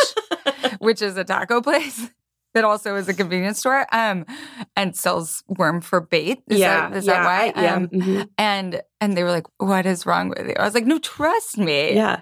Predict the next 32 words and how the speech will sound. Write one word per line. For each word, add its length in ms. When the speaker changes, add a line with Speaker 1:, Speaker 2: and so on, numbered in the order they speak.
Speaker 1:
But 160
yeah, 240
but 220
what 140
do 60
you 80
tell 200
them? 380
Speaker 2:
If 140
it's 120
Speaker 1:
Yeah. 60
Speaker 2:
like 120
a 40
food 320
recommendation, 920
I 120
will 160
tell 200
them 160
to 40
stay 240
downtown. 460
I 100
do 300
think 320
Speaker 1:
Yeah. 120
Speaker 2:
there's 240
really 280
good 320
restaurants 500
downtown 640
that 320